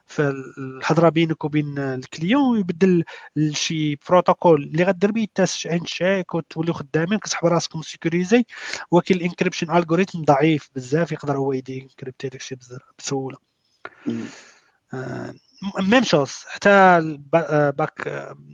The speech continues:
Speaker 1: اش اسمها؟ باكورد كومباتيبيليتي ديال لي بروتوكول كاينه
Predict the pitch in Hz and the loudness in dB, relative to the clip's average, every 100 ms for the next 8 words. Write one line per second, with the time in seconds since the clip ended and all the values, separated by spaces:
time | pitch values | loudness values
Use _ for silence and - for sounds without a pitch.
0 | 139 135 - - _ _ _ - - - | -20 _ -20 -20 _ _ _ -18 -14 -14
1 | - - - _ _ _ _ - - 165 | -16 -20 -20 _ _ _ _ -20 -8 -4
2 | 165 185 180 - 151 156 - 156 160 156 | 2 2 2 0 -4 -6 -6 -10 -10 -8
3 | 151 143 143 143 139 - 156 214 - 220 | -8 -6 -6 -6 -8 -10 -4 -2 0 -2
4 | - 143 | -4 -8